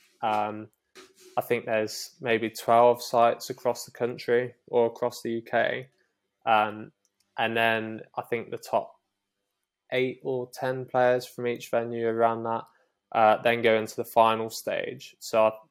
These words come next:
I think regional stage is mainly P G A professionals,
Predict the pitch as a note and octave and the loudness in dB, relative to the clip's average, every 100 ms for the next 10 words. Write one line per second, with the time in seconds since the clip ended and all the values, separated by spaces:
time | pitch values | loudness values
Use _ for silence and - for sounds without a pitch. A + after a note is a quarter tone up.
0 | _ - C3+ B2+ B2 C3 C3 - C3+ B2 | _ -8 -6 -4 0 2 2 -4 -8 -8
1 | - B2 A#2+ A#2 A#2 A2 A#2+ A#2 A2+ A2+ | 2 4 4 2 -6 -6 -2 -2 -2 -4
2 | A2 A2 _ _ _ _ - A#2+ A2+ B2+ | -4 -8 _ _ _ _ -2 -2 0 2
3 | A2+ A2+ - A2 - - A2+ A2 A2 G#2+ | 0 0 -2 -2 -2 -8 -8 -6 -8 -10
4 | - | -12